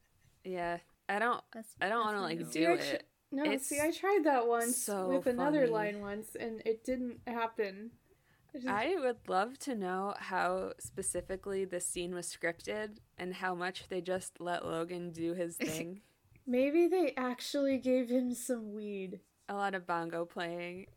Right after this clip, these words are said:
Speaker 2: I don't
Speaker 1: It's
Speaker 2: think that
Speaker 1: abs-
Speaker 2: Nickelodeon is allowed. Well, this was before they had Snoop Dogg on, right? Yeah.
Speaker 3: Yes.
Speaker 2: Duh, yeah.
Speaker 1: Yeah.
Speaker 2: Why am I saying right?
Speaker 1: But I don't think having Snoop Dogg on their show lets them talk about weed.
Speaker 3: <laughs>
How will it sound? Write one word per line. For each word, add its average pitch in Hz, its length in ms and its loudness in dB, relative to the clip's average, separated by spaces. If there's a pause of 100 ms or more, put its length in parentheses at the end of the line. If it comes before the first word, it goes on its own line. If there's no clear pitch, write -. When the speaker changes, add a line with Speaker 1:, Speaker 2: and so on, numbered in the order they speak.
(140)
Speaker 2:
I 240 160 -10
don't 427 120 -8
Speaker 1:
It's 508 120 -10
Speaker 2:
think 403 200 -6 (160)
that 311 180 -8 (180)
Speaker 1:
abs- 269 180 -8
Speaker 2:
Nickelodeon 226 500 -8
is - 80 -18
allowed. 120 280 -8
Well, 330 400 -6 (280)
this 349 180 -8
was 415 160 0
before 214 300 -6
they 196 80 -6
had 190 140 -10
Snoop - 260 -12
Dogg 175 180 -14
on, - 220 -10
right? 214 300 -12 (640)
Yeah. - 260 -8 (180)
Speaker 3:
Yes. 220 220 -2
Speaker 2:
Duh, 185 280 0
yeah. 78 60 -6
Speaker 1:
Yeah. 123 240 -2 (220)
Speaker 2:
Why 196 120 -6
am 220 60 -6
I 226 60 -10
saying 220 220 -12
right? - 280 -12 (480)
Speaker 1:
But 233 100 2
I 208 80 4
don't - 160 -2
think 262 160 -6
having 202 300 -2
Snoop 180 260 -6
Dogg 170 220 -4
on 175 100 -2
their 180 160 -4
show 190 300 -2
lets 185 200 -4
them 185 160 -8
talk 185 280 0
about 170 280 -8
weed. - 320 -8
Speaker 3:
<laughs> 349 100 12